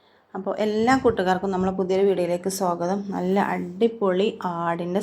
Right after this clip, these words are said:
സൂപ്പാണ് കേട്ടോ മക്കളെ. അപ്പോൾ ഇതെങ്ങനെ ഉണ്ടാക്കണമെന്ന് പെട്ടെന്ന് ഞാൻ കാണിച്ചു തരാം. അപ്പോൾ ആടിൻ്റെ കയ്യും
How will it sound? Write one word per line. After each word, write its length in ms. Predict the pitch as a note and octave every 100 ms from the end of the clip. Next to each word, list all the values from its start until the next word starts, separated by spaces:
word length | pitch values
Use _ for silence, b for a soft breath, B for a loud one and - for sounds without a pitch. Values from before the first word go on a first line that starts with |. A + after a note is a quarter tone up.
| G3+
സൂപ്പാണ് 560 | F3 D#3+ E3 E3+ D#3+
കേട്ടോ 140 | D#3+ D#3+ E3+
മക്കളെ. 280 | E3+ G3 B3+ B B B
അപ്പോൾ 160 | B C4
ഇതെങ്ങനെ 300 | C4 A#3 G#3 G#3
ഉണ്ടാക്കണമെന്ന് 500 | G3 F3 F3 F3+ F#3 G3+
പെട്ടെന്ന് 580 | G3+ - _ - B3 G#3+
ഞാൻ 120 | F#3+
കാണിച്ചു 280 | E3+ E3 -
തരാം. 220 | F3 G#3+ D4+ B B B B A#3
അപ്പോൾ 160 | C4 - A3+
ആടിൻ്റെ 460 | G3+ F#3+ F#3+ F#3 A3 - B - -
കയ്യും 320 | G3 F#3 F#3+